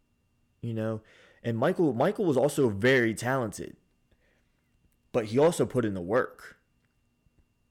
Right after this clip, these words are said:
Whereas Wayne Gretzky or a Tom Brady, they weren't as talented off the jump. You know, they put in that work, work, work. They drilled it and drilled it and drilled it.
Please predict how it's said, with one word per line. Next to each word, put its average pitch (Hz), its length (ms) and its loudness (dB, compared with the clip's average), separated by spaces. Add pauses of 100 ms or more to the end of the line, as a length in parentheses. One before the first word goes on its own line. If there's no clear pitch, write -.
(220)
Whereas 110 800 0 (440)
Wayne 127 340 -4
Gretzky 113 600 -2
or 101 420 -2
a 98 100 -6
Tom 113 380 -6
Brady, 104 560 -2 (300)
they 135 100 2
weren't 131 240 -2
as 104 80 -6
talented 135 680 -2
off 113 240 0
the 107 120 -4
jump. 104 420 -4 (840)
You 113 100 -6
know, 107 160 0
they 127 140 0
put 131 180 -2
in 117 80 0
that 101 180 -6
work, 120 300 -2
work, 113 560 -4
work. 123 320 -2
They 113 100 -2
drilled 113 440 0
it - 240 -4 (600)
and 107 140 -8
drilled 120 400 0
it 90 220 -6 (120)
and 113 160 -6
drilled 117 360 0
it. 82 200 -8